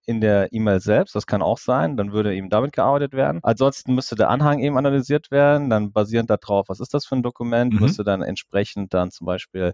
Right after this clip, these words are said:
Speaker 1: erstmal ein Image Recognizer drüber, ein entsprechender Machine Learning Service, der in der Lage ist zu erkennen, was, was ist das für ein Bild. Dann sind wir wieder beim Thema Klassifizierung und Ähnliches. Dann vielleicht Texte daraus extrahieren über O C R und dann ist man auch ganz schnell bei so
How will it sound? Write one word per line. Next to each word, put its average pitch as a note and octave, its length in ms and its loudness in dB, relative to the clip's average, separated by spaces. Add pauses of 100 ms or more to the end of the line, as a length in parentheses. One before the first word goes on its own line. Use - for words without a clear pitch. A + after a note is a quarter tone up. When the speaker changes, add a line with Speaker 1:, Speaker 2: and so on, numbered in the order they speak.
Speaker 1:
erstmal A#2 640 4
ein G#2+ 300 -2 (240)
Image E3+ 300 0
Recognizer D3+ 600 2
drüber, C#3+ 400 0
ein C3+ 100 2
entsprechender C3 460 -2
Machine A#2+ 300 -2
Learning A#2 240 2
Service, A2+ 500 -2
der G2 460 2
in G2+ 60 -6
der G2+ 100 2
Lage A2 280 2
ist G#2+ 140 0
zu G2+ 80 -4
erkennen, G#2+ 440 0
was, F#2+ 200 -8 (180)
was F#2+ 180 -8
ist - 160 -2
das D3 140 0
für - 140 -8
ein F#2+ 100 -6
Bild. F3+ 320 2
Dann G2+ 120 -2
sind G#2+ 120 -4
wir G#2+ 80 -2
wieder G#2+ 140 0
beim G2+ 140 -8 (140)
Thema G#2+ 220 -2
Klassifizierung C#3+ 800 -4
und C3 100 -6
Ähnliches. A#2 380 -2 (120)
Dann B2 480 4
vielleicht A#2+ 300 2
Texte - 320 4
daraus B2+ 680 2
extrahieren B2 640 2
über G2+ 200 2
O A2+ 100 2
C - 180 -2
R A2+ 300 4
und A2 160 0
dann G2+ 100 0
ist G2+ 140 -8
man G#2 100 0
auch F2+ 80 -6
ganz G#2 160 -4
schnell G#2 240 0
bei G#2 120 0
so G2 220 -12